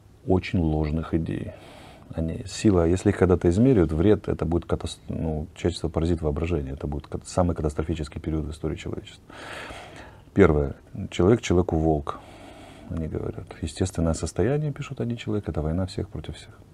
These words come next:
В человеке доб-, зла больше, чем добра, они говорят. Человек — это белая доска, табула раса, на ней можно нарисовать все, что хочешь. И н-, поскольку все с друг другом сражаются,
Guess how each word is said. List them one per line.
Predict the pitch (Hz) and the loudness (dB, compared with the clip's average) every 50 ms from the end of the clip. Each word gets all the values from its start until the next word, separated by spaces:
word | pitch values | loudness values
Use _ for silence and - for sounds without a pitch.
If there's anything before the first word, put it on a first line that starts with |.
| - - - - - - - - - - - | -20 -20 -20 -20 -20 -20 -18 -18 -18 -18 -10
В | - | -2
человеке | - 92 92 120 123 - | 4 6 6 6 6 6
доб-, | 95 80 90 82 82 - | 6 6 6 6 6 4
зла | 90 80 82 95 110 | 2 4 8 8 8
больше, | 104 85 92 92 92 85 | 8 8 4 0 0 -2
чем | - - 78 | -2 -2 -2
добра, | 76 80 78 76 80 - - - - - | 0 0 0 0 0 -2 -2 -4 -8 -12
они | - - - - | -12 -10 -8 -8
говорят. | - 92 - - - - - - - - - - - - - - - - - - - - - | -6 -6 -6 -8 -8 -10 -12 -16 -18 -20 -20 -20 -20 -20 -20 -20 -20 -20 -20 -20 -20 -18 -10
Человек — | - - 85 85 98 113 - | -4 0 2 4 4 4 4
это | - - - | 2 2 2
белая | 80 76 87 90 90 87 82 78 | 2 4 6 6 6 6 4 2
доска, | 76 76 - - - - - - - | 0 -2 -4 -6 -8 -8 -8 -8 -6
табула | - 80 76 76 73 73 - | -6 -4 -2 -2 -2 -2 -2
раса, | 104 - - 76 | -4 -4 -4 -4
на | 73 | -2
ней | 73 76 | -2 0
можно | 78 78 78 78 80 76 | 0 0 0 -2 -2 -2
нарисовать | 76 76 78 78 87 85 78 73 | -2 -2 -2 -2 -2 -4 -4 -4
все, | - - | -6 -8
что | - - | -8 -8
хочешь. | 101 - 160 156 - - - - - | -8 -6 -8 -8 -8 -10 -12 -8 -2
И | 90 92 | 0 2
н-, | 90 90 - - - | 2 2 0 0 -4
поскольку | - - 87 - 87 80 80 80 | -4 -4 -2 0 0 0 0 -2
все | - - 85 80 | -2 -2 -2 -2
с | |
друг | 78 82 80 80 | -2 -2 -2 0
другом | 80 78 78 76 | 0 0 -2 -2
сражаются, | - - 101 117 151 165 151 - - - - | -4 -6 -4 0 0 0 0 0 -2 -8 -10